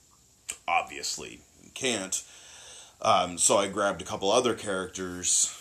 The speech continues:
Speaker 2: uh, to kind of round things out and to equal out the group. So my Magneto,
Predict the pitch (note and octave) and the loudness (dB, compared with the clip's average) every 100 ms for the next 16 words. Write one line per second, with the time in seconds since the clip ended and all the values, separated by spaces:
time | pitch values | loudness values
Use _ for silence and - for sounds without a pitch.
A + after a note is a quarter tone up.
0 | - - - - - D#2+ D#2 D2 D2+ - | -18 -20 -20 -16 -6 -4 -4 -6 -8 -8
1 | - - G2 D#2+ E2 E2+ F2 E2+ F#2 F2 | -10 -6 -8 -6 -4 -4 -4 -6 -6 -6
2 | D#2+ D#2+ D#2 C#2 C#2+ D2+ D2 D2 C#2+ - | -6 -6 -6 -8 -10 -12 -8 -6 -6 -8
3 | C#2 D#2 C#2 C2+ - - A2 F#2+ F#2 - | -12 -16 -14 -16 -6 -2 0 0 -2 -8
4 | - _ _ G#2+ G2 G2 G2 F#2+ D#3 F#3 | -20 _ _ -2 0 0 -2 0 0 4
5 | A#2 F#2 F2+ | 4 4 0